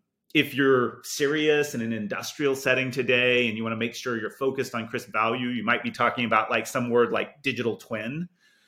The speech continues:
Um, if you've been working with these tools for a lot, long time, you might, you might talk about it as game tech, games, you know, all those sorts of things. And if you're invested in a simple way that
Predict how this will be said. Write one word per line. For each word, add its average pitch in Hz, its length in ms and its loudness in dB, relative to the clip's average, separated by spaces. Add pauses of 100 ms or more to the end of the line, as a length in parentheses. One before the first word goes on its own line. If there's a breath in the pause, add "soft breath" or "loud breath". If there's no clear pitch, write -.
(220 soft breath)
Um, 107 560 0 (300)
if 113 160 -4
you've 117 100 -6
been 117 120 4
working 120 400 4
with 113 100 0
these 113 140 -4
tools 117 260 -4
for 113 100 -8
a 107 40 -2
lot, 113 340 0
long 131 220 -2
time, 139 380 -4
you 123 120 0
might, 117 220 2 (720)
you 127 80 -6
might 139 160 4
talk 127 200 6
about 117 240 4
it 113 200 2
as 104 200 -2
game 113 240 -2
tech, 110 380 -4
games, 104 540 -6
you 110 80 -10
know, 104 100 -6
all 104 220 -6
those 107 160 -2
sorts - 160 -14
of 101 100 -8
things. 101 420 -10
And 113 120 -2
if 113 160 -2
you're 113 160 2
invested 117 480 0
in 113 100 0
a 110 60 -6
simple 117 320 -4
way 113 180 4
that 107 200 -4